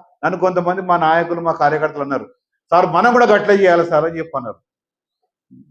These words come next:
నేను చేస్తానికి ఇదివరకు ఉంటే నేను చెప్పిన ఇదివరకు కూడా, కానీ మన నాయకులే మళ్ళీ అన్నారు, "సార్, మనం ఎట్లా మా గ్రామం నుంచి వస్తారు సార్, మా దగ్గరకు వస్తారు, మేము పట్టుకు రావాల్సి వస్తాం, మీరు అందరికి చేయండి సార్" వాళ్ళంటేనే మళ్ళీ మన అందరికీ చేయడం జరిగింది.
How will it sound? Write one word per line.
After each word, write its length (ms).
నేను 300
చేస్తానికి 460
ఇదివరకు 260
ఉంటే 220
నేను 200
చెప్పిన 280
ఇదివరకు 340
కూడా, 200
కానీ 120
మన 180
నాయకులే 380
మళ్ళీ 240
అన్నారు, 260
"సార్, 280
మనం 500
ఎట్లా 200
మా 140
గ్రామం 340
నుంచి 180
వస్తారు 260
సార్, 180
మా 80
దగ్గరకు 340
వస్తారు, 220
మేము 100
పట్టుకు 200
రావాల్సి 320
వస్తాం, 200
మీరు 100
అందరికి 360
చేయండి 200
సార్" 120
వాళ్ళంటేనే 640
మళ్ళీ 280
మన 140
అందరికీ 380
చేయడం 240
జరిగింది. 460